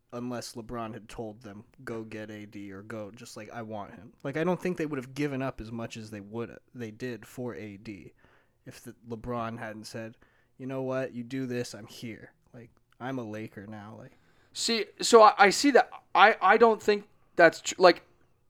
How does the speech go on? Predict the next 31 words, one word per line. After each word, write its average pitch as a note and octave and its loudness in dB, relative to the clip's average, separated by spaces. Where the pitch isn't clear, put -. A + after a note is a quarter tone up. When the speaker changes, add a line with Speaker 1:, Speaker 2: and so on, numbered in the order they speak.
Speaker 2:
I E3+ 6
think A3 2
the E3+ 4
Lakers E3 2
absolutely D#3 2
would C#3+ 0
have C3+ -2
gi-, C#3 -4
sent - -2
the C#3 -4
house D#3 -2
for B2 -14
Anthony A2+ -16
Davis. D2+ -12
Like, D3+ 2
stars A#3+ 8
are G#3+ 6
so G3 2
valuable, D3+ 4
and E3 4
I E3+ 6
guess F3+ 4
not D#3+ 6
every D3 0
G C3+ -4
M A#2+ -4
cares C#3+ -4
about G#2+ -10
this. E2+ -10
I G#2 -10
mean, F2 -20